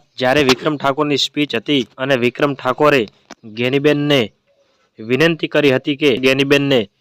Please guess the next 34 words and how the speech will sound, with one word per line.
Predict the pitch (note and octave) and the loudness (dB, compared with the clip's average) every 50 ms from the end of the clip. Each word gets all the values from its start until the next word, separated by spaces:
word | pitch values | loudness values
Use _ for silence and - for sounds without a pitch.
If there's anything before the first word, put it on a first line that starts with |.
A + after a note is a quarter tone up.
| _ _ _ _ _ _ _ _ | _ _ _ _ _ _ _ _
કે | - C3+ | -6 -6
જે | B2 A#2 C3 C#3 C#3+ C3+ D#3 - _ _ _ _ _ _ _ _ _ _ _ A2+ | -4 0 2 4 4 4 2 -2 _ _ _ _ _ _ _ _ _ _ _ -12
મારા | A2+ A2+ A#2 B2 C3+ C#3+ | -6 -2 0 2 4 2
ઉપર | C#3+ C3+ D3+ C#3+ | 2 2 0 -2
ફોન | _ - - C3 C#3 C#3+ | _ -4 0 0 2 4
આવી | D3 C#3+ C#3+ D3 | 4 4 4 4
રહ્યા | C#3+ D3 C#3+ C#3 | 6 6 4 4
છે, | - C#3+ | 2 -2
કલાકારોના | C3 - B2+ B2 B2+ C3 B2+ C#3 C#3 C#3 C3+ C3+ B2+ | -4 -2 0 0 0 0 2 2 2 4 4 2 0
ફોન | - - C3 C3+ C3+ | -2 -2 -2 0 2
આવી | C3+ C3+ C#3 | 2 2 2
રહ્યા | C#3 C#3 C3+ C3+ | 4 4 4 4
છે, | C3 - C#3 | 2 0 -6
ડી | A2 G#2 | -6 -6
જે | G2 G2+ A#2+ C3 | -2 0 0 2
વાળાના | C3 C3+ C3+ C#3 C#3+ C#3+ C#3 | 4 4 4 4 4 2 0
ફોન | - - C#3 C3+ C3+ | 0 0 0 2 2
આવી | C3+ C3+ C#3 | 4 4 4
રહ્યા | C#3 C#3 C#3 C#3 | 4 6 4 4
છે, | - - - G#2+ | 2 0 -6 -6
તો | - - C3 | -4 -4 -4
ગેનીબેનને | A#2+ A#2 B2 B2 B2+ C#3 C#3+ C#3+ C#3+ C#3+ C#3+ C#3+ C3+ | -2 0 0 0 0 0 2 2 0 2 2 -2 0
વિનંતી | A#2+ B2 B2+ C#3 C#3+ C#3 C#3 - C#3+ C3 A2 - _ _ _ _ _ _ _ _ | 0 0 0 0 -2 -4 -4 -6 -6 -6 -6 -8 _ _ _ _ _ _ _ _
કે | - C3 C3 B2+ | -6 -4 -4 -2
જે | A#2 B2+ C#3 | 0 0 0
બંધારણ | C3 B2 A#2+ A2+ A2 G#2+ A#2+ B2+ C3+ C3 | 0 0 -4 -6 -2 0 0 0 0 0
કર્યું | A#2+ B2+ B2+ C#3 C#3 B2+ | 0 0 2 2 2 2
છે | C3+ C3+ | 2 0
એમાં | C3 B2+ B2+ C3+ C3+ C3 A#2+ G2 _ _ _ _ _ _ _ _ - | 2 2 2 2 2 2 0 0 _ _ _ _ _ _ _ _ -16
ડી | A#2+ A#2 A#2 | -12 -12 -6
જે | A#2 C3 C3+ | -2 0 2
વાળાનું | C3 C3 C3+ C#3 C#3 C#3 C3+ | 4 4 4 4 2 0 -4
પણ | B2+ C#3 C3+ C#3 C#3 C3 | -4 -4 -4 -4 -6 -8
સમજજો. | - - C3 C3 D3 D3+ C3+ B2+ C3+ C#3+ C3 G#2+ F#2+ | -8 -8 -4 -2 -2 -2 -2 -2 0 0 0 0 -2